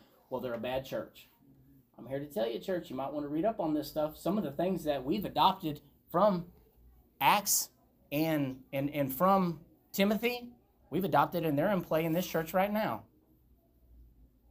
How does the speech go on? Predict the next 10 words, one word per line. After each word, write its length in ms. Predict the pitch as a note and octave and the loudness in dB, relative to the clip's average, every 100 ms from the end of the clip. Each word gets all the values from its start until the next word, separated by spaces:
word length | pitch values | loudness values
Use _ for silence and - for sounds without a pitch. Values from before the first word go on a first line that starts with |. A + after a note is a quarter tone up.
| - | -8
because 300 | D#3 D#3 C#3+ | -4 0 0
it 80 | C3 | -2
was 140 | C3 | -4
a 40 | B2+ | -6
good 240 | A2 C3 | -4 0
guideline, 500 | C3+ A#2 G#2+ G2 F2+ - - - - - - - - | 2 0 -2 -6 -10 -16 -20 -20 -20 -20 -20 -20 -8
a 60 | B2+ | -2
really 280 | C3 C#3+ | 0 0
good 200 | G#2+ A2+ | -2 -10
guideline. 420 | G2 G2 F2+ F2 | -10 -10 -12 -16